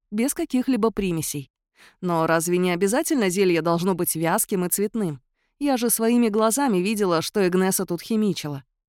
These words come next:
В конце концов, я решилась и, зажмурившись, выпила всё до дна. Несколько мгновений ничего не происходило. Вкуса у жидкости тоже никакого не было, и я уже подумала, что ничего не сработало.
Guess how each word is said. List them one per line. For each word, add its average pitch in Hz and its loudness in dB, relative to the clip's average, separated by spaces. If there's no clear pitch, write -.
В - -20
конце 160 -4
концов, 165 -4
я 175 -2
решилась 240 -4
и, 254 2
зажмурившись, 226 0
выпила 214 2
всё 180 -2
до 175 2
дна. 160 -4
Несколько 240 0
мгновений 220 2
ничего 190 0
не 240 2
происходило. 190 -4
Вкуса 311 0
у 208 2
жидкости 190 0
тоже 285 0
никакого 208 2
не 240 2
было, 196 2
и 175 4
я 214 0
уже 208 0
подумала, 214 0
что - -4
ничего 214 0
не 240 2
сработало. 247 0